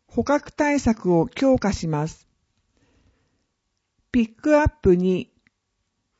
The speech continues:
第六次総合計画基本構想、前期基本計画を可決しました。令和六年十月から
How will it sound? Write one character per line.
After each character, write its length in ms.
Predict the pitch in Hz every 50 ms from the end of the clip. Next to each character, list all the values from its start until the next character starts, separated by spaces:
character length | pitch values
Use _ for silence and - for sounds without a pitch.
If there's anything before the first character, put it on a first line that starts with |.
| _ -
第 340 | 208 196 277 302 302 294 254
六 300 | 226 214 - - 269 269
次 180 | 233 220 185 170
総 320 | - - 285 294 294 294
合 240 | 285 302 294 294 294
計 280 | - - 294 294 285 285
画 300 | - 240 214 - 185 170
基 180 | - - 214
本 280 | 208 233 294 294 285 277
構 280 | - - 294 277 277 -
想、 460 | - - 180 156 147 131 - - - _ _ _ _ _ _ _ _ _ _ _ _ _ _ -
前 280 | 294 302 294 302 285
期 280 | - - 196 185 160 -
基 200 | - - 220 208
本 280 | 214 294 294 302 294
計 240 | 269 - 294 294 285
画 340 | 285 247 220 214 - 185 175
を 100 | 170 156
可 140 | - - 180
決 280 | - 240 240 - 247
し 160 | 233 - 233 220
ま 160 | 220 214 214
し 120 | - -
た。 300 | - 160 143 127 - - _ _ _ _ _ _ _ _ _ _ _ _ _ _ _ _ _ _ _ _ _ _ _ _ _ _ _ _ _ _ _ _ _ _ _
令 300 | - 233 285 311 311 311
和 140 | 285 254 226
六 320 | 202 196 190 - - 254 240
年 300 | 226 202 190 180 170 165
十 240 | - 233 269 277
月 280 | 262 269 277 262 - -
か 140 | - 208 175
ら 260 | 160 151 147 -